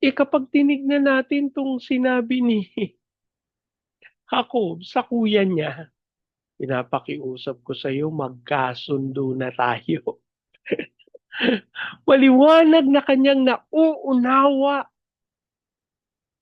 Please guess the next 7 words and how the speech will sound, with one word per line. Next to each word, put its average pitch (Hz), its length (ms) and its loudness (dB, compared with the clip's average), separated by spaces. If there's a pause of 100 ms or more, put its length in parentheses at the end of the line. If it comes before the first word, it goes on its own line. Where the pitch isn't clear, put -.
(520)
na 247 160 -2
ang 269 240 -2
pagsasaayos 269 1400 -4
nung 254 260 -6
relasyon 247 1120 -8 (480)
sa - 320 -10
kanyang 285 480 -4